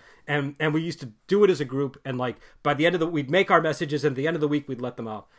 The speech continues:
And f-, we did this at church, and I, I had my balloon with my message on it, and I refused to let it go. I didn't wanna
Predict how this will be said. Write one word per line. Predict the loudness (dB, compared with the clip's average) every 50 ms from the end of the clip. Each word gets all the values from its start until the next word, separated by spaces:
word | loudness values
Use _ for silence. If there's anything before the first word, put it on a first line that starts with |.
| _ _ _ _ _ -8
And | -6 -6 -6 -6 -6
f-, | -4 -2
we | 2 4
did | 4 4 4
this | 2 0
at | -4
church, | -4 -2 -2 -2 -2 -2 -6 -12 -18 -20 _ -20 -20 -20 -20 -18 _ -6
and | -2 0 0 0 0 0 -2 -4 -6 -10 -12 -18 _ _ _ _ _ _ _ _ -10
I, | -4 -2 0 0 -2 -2 -2
I | 0 0 2 2 2 0 -4 -8 _ _ _ _ _ _ _ -20 -20 -14 -4
had | 0 2 2 2
my | 2 0 0
balloon | 0 -2 -2 0 0
with | 0 0 0
my | -2 -4
message | -4 -4 -6 -8 -6 -4
on | -4 -4 -4 -6
it, | -8 -12 _ _ -8
and | -4 0 0
I | 2
refused | 0 0 -2 -4 -2 -2 -2 -2 -2
to | -2
let | -2 -2 -2
it | -4 -4
go. | -4 -4 -4 -4
I | -4
didn't | -6 -4 -4 -4 -4
wanna | -4 -4 -4 -4